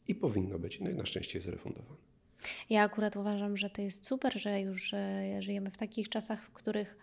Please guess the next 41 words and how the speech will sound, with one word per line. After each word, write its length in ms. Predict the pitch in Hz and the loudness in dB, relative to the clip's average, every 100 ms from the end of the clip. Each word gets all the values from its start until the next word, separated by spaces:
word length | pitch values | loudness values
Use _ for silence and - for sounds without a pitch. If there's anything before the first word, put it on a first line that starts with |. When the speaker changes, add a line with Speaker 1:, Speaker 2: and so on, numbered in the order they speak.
| - | -4
Speaker 2:
osoby, 340 | - 214 208 220 | 0 4 4 2
które 200 | - 208 | 2 2
pewnie 320 | 220 214 208 | 2 4 4
jeszcze 240 | 220 220 | 4 2
x 280 | - 214 - | 0 0 2
lat 220 | 214 208 | 4 4
temu 220 | - 208 214 | 2 2 4
nie 140 | 214 | 2
byłyby 680 | 202 226 220 202 214 208 208 - - - - | 6 10 10 8 6 4 2 -4 -18 -8 0
e, 40 | |
nie 60 | 202 | 4
Speaker 1:
Oczywiście. 160 | 214 233 | 10 12
Speaker 2:
miałyby 280 | 247 226 | 12 12
szansy, 440 | 233 220 214 214 202 | 10 8 8 6 4
e, 40 | |
na 360 | 202 - - 214 | 6 6 4 4
Speaker 1:
Oczywiście. 260 | 208 208 202 | 4 4 4
Speaker 2:
posiadanie 400 | 220 214 208 202 | 6 6 6 4
po-, 300 | 214 208 208 | 2 2 0
potomstwa, 460 | 208 196 190 - | 0 0 0 2
a 80 | 220 | 4
dzisiaj, 520 | 208 214 214 220 220 | 4 2 4 6 6
dzisiaj 220 | 208 226 | 6 6
taką 240 | 214 220 214 | 6 4 4
szansę, 340 | - 208 - | 6 4 2
e, 640 | 208 208 208 208 208 214 208 | 2 4 2 0 0 -2 -2
szansę 420 | - - 208 196 | -4 -2 -2 -2
mają 260 | 247 277 208 | 0 2 2
i, 120 | 202 - | 0 -4
i 80 | 190 | -10
to 140 | - | -8
jest 200 | 180 175 | -8 -4
super. 300 | - - - - - - - - - - - _ _ _ _ - _ _ - - | -4 -4 -6 -8 -14 -14 -14 -14 -16 -20 -20 _ _ _ _ -20 _ _ -14 -6
Speaker 1:
Nie, 80 | 110 - | -6 -4
no, 140 | 139 139 - | -6 -10 -6
po-, 160 | 139 | -4
postęp 380 | 135 160 - 131 | 0 0 6 8
medycyny 440 | 117 117 - 139 123 | 8 6 0 2 2
jest 160 | 110 | 2
naprawdę 420 | 110 - 113 113 | -2 -2 -2 -2
niesamowity. 680 | 113 110 113 110 101 95 - | -2 0 0 0 0 -2 -4